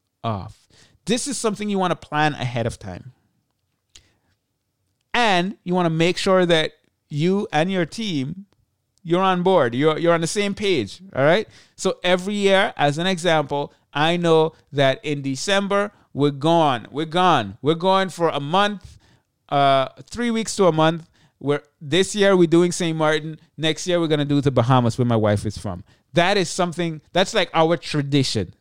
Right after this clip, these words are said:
So we plan that ahead of time. And while I'm gonna continue working while I'm in Saint Martin,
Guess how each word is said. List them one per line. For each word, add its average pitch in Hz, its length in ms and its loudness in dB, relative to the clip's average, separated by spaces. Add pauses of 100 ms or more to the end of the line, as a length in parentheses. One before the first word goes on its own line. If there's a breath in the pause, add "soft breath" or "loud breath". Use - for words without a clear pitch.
So - 180 2
we 226 160 2
plan 185 680 -2
that 127 340 -2 (180)
ahead 151 400 -4
of 139 120 -6
time. 107 500 -8 (500 soft breath)
And 196 400 -2 (420)
while 156 380 2
I'm 196 100 2
gonna 170 180 2
continue 208 500 -4
working 185 360 2
while 165 260 4
I'm 165 100 0
in 160 80 -4
Saint 156 280 -4
Martin, 147 360 -2